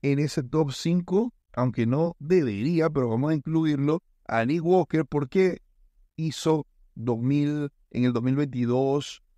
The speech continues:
tercer lugar. ¿Por qué digo no debería? Porque, amigos, como no participó,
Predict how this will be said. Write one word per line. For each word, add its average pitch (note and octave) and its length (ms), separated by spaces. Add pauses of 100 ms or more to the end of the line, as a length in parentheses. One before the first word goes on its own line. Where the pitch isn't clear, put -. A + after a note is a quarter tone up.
(340)
tercer B2 380
lugar. B2 460 (120)
¿Por D#3+ 180
qué A3+ 120
digo G3+ 220
no F#3 160
debería? D#3+ 320
Porque, B2 480
amigos, D3 400
como C3 240
no D#3 120
participó, D3+ 840